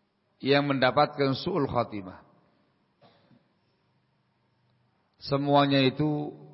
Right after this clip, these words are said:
sudah tercatat di Lauhil Mahfuz. Disebutkan dalam sebuah hadis dalam Sahih Bukhari dari sahabat yang mulia Sahal ibnu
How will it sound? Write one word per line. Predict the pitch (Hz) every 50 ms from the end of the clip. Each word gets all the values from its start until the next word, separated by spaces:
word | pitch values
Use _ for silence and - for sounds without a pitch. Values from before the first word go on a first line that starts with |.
| - - - - - _ _ _ _ _ _ _ _ _ _ _ _ _ _ _ _
sudah | - - - 139 131 110 - 139 127 123
tercatat | - - 127 120 107 120 113 113 123 120
di | - 120
Lauhil | 113 107 90 110 113 107
Mahfuz. | 107 104 101 - - 107 98 92 - - _ - - _ _ _ _ _ _ _ _ _ _ _ _ _ _ _ _ _ _ _ _ _ _ _ _ _ _ _ _ _ _ _ _ _ _ _ _ _ _ _ _ _ _ _ _ _ _ _ _ _ _ _ _ _ _ _ _ _ _ _ _ _ _ _ _ _ _ _ _ _ _ _ _ _ _ _ _ _ _ _
Disebutkan | - 139 147 151 151 151 131 135 160 170 180 214 208
dalam | 190 185 175 170 160
sebuah | - 170 156 151 156 156 147 127
hadis | 143 151 135 135 147 147 151 143 - - _ - _ _ _ _ _ _ _ _ _ _ _ _ _ _ _ _ _ _ _ _ _ _ _ _ _ _ _ _ _ _ _ _ _ _ _ _ _ - -
dalam | 101 104 127 131 131 131 131
Sahih | - 139 135 135 127 123
Bukhari | 123 123 117 120 131 139 135 127 127 123 123 120 - - - _ _ _ _ _ _ _ _ _ _ _ _ _ _ _ _ _ _ _ _ _ _ _ _ _ _ _ _ _ _ _ _ _ _ _ _ _ _ _ _ _ _ 104
dari | 120 127 139 131
sahabat | - 151 147 147 139 143 143 127
yang | 143 143 139 139
mulia | 143 151 151 147 147 147 147 143 139 139 139
Sahal | - 156 147 143 147 139 135 131
ibnu | 156 143 135 139 135 139